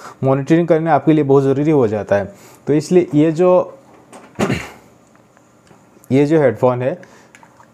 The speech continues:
ऐसा भी आप ले सकते हैं, Amazon पे मिल जाएगा। और ये जो साउंड कार्ड है और माइक्रोफोन के साथ ये पूरा सेट आपको Amazon पे भी मिल जाएगा, Flipkart पे भी मिल जाएगा और Meesho पे भी मिल जाएगा। अगर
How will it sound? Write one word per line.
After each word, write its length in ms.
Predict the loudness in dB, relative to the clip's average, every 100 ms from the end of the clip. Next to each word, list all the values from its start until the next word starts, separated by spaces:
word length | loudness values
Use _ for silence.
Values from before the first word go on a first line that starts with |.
| -4
ऐसा 260 | -2 0 0
भी 120 | 0
आप 120 | 0
ले 140 | 2 0
सकते 300 | 0 -2 -2
हैं, 200 | -2 -8
Amazon 380 | -6 -4 -4 -4
पे 80 | -2
मिल 200 | -2 2
जाएगा। 460 | 2 2 0 -2 -6 -20 -20 _ -6 -2
और 220 | -2 -2
ये 180 | -2 -2
जो 160 | 0
साउंड 320 | 0 0 -2 -2
कार्ड 240 | -2 -2
है 140 | -4 -4
और 120 | -6
माइक्रोफोन 420 | -8 -8 -8 -4
के 100 | 0
साथ 200 | 0 0
ये 80 | -2
पूरा 240 | 0 0
सेट 240 | 0 0 0
आपको 280 | -2 0 -2 -4 -20 -20 -8
Amazon 400 | -2 0 0 0 -2
पे 100 | -2
भी 120 | -2
मिल 180 | -2 0
जाएगा, 420 | 0 2 2 -2 -2
Flipkart 460 | 0 0 2 -2 -2
पे 180 | -6
भी 100 | -6 -6
मिल 160 | -6
जाएगा 340 | -4 -4 0 2
और 200 | 2 0
Meesho 360 | 0 -2 0 0
पे 120 | 0
भी 100 | -2
मिल 200 | -2 -4
जाएगा। 400 | -6 -8 -8 -4
अगर 280 | -2 -2 -4